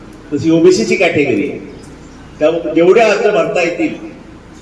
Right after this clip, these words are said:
आपल्या गावातनं त्या कॅटेगरीमध्ये, तेवढे अर्ज भरले तर ते पण आपल्याला वेगळ्या योजनेमध्ये ते पण मार्गी लावता येतील.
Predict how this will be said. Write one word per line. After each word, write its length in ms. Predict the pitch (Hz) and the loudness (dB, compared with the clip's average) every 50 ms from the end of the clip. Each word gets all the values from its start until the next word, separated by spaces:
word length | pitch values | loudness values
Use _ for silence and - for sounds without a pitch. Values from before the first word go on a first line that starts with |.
| - - - - - - - | -20 -20 -20 -20 -20 -14 -10
आपल्या 320 | 117 117 - 165 160 151 151 | -8 -6 -2 0 0 0 0
गावातनं 540 | 147 127 127 127 131 135 131 127 127 156 151 | 0 2 2 2 4 2 2 0 -2 -4 -2
त्या 180 | - 156 147 | -2 -2 -2
कॅटेगरीमध्ये, 760 | 156 143 120 107 - 135 131 131 135 135 123 113 104 - - - 113 - - - - - - - - - - - - - - - - - - - - - - - - - | -2 -4 -4 -4 -4 -4 -2 -2 -2 -2 -2 -2 -4 -4 -4 -8 -10 -12 -14 -16 -18 -18 -18 -18 -18 -20 -20 -20 -20 -18 -18 -18 -18 -18 -20 -20 -20 -20 -20 -12 -2 2
तेवढे 240 | 156 160 165 160 170 | 4 4 4 4 4
अर्ज 240 | 160 151 147 147 151 | 4 2 2 2 2
भरले 300 | 151 151 127 143 151 147 147 | 4 4 2 2 2 0 -2
तर 140 | 170 156 139 | -2 -2 -2
ते 100 | 156 156 | 0 0
पण 180 | 160 180 185 160 | 0 0 0 0
आपल्याला 480 | 151 - - 143 147 151 156 151 - - - - - - - - - - - - - - - | 0 0 0 0 0 2 0 0 0 -2 -6 -8 -10 -10 -12 -14 -16 -16 -18 -18 -18 -4 2
वेगळ्या 280 | 131 143 143 160 170 170 | 4 4 6 6 6 6
योजनेमध्ये 680 | 165 160 160 156 160 175 175 165 160 156 190 190 175 156 - - - - - - - - | 4 4 4 2 2 2 2 2 2 2 2 0 -2 -4 -4 -8 -10 -12 -14 -16 -8 -4
ते 140 | - 175 175 | -2 0 2
पण 140 | 208 214 190 | 2 2 2
मार्गी 320 | 180 175 170 165 160 185 180 | 2 2 2 2 2 2 2
लावता 220 | 170 165 165 175 | 2 2 2 2
येतील. 280 | 170 170 175 180 180 | 2 2 0 0 -2